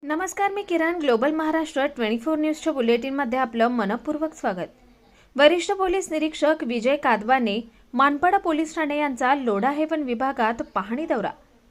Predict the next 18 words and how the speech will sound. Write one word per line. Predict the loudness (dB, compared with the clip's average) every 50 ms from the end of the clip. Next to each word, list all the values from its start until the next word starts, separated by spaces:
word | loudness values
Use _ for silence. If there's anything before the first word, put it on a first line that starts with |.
| _ _ _ _ _ _ _ 6
डोंबिवली | 8 8 8 8 6 0 0 2 2 0
येथील | 0 0 0 0 4
लोढा | 4 4 4 4 2
हेवन | 2 2 0 0 0 0 -2 0 0
निळजे | 0 2 2 2 0 0 2 2
येथे | 2 2 0 -2 -4 -4 -4 -6 -10 -20 -20 -20 -20 _ 2
फळ | 4 6 6 6
विक्रेत्या | 6 4 -2 -4 -4 -4 -4 -2 -2 -2
पिशवीत | -2 -4 -6 -6 -8 -6 -6 -6 -4 -2
लघुशंका | -2 0 0 0 0 -2 -6 -6 -6 -6 -4 -2 -2 -2
करून | -2 -2 -2 -2 -2 -2 -4 -4 -8 -12 _ _ _ _ _ -4
त्याच | -2 0 0 0 -2
घाणेरड्या | -4 -2 0 0 0 0 0 -2 -2
हाताने | -2 -4 -2 -2 0 0 0 -2
फळ | -2 -4 -4 -2 0 0 0
विक्री | -2 -2 -4 -4 -4
करत | 0 0 0 0 0 -2
असल्यानं | -4 -4 -4 -2 -2 0 0 0 -2